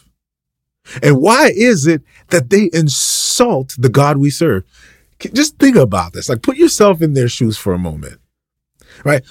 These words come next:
Put yourself in the shoes of the people who were singing these songs, the mixtape of the oppressed, the book of Psalms, and imagine them singing this song.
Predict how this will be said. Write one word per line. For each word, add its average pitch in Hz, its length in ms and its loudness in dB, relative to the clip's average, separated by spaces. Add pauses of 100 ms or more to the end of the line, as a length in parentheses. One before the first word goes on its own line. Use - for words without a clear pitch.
Put - 160 0
yourself 220 340 2
in 208 60 4
the 185 80 6
shoes 156 320 4
of 127 80 0
the 127 80 2
people 165 300 2
who 139 120 2
were 117 140 0 (180)
singing 220 480 0
these 165 180 2
songs, - 640 -6 (640)
the 113 80 -6
mixtape 160 680 2
of 135 60 4
the 127 140 4
oppressed, - 720 -6 (320)
the 107 80 -6
book 147 240 -2
of 147 120 2
Psalms, 98 720 -4 (360)
and 151 140 2
imagine 147 640 0 (160)
them 123 160 0
singing 214 640 0
this 127 160 2
song. 131 540 -4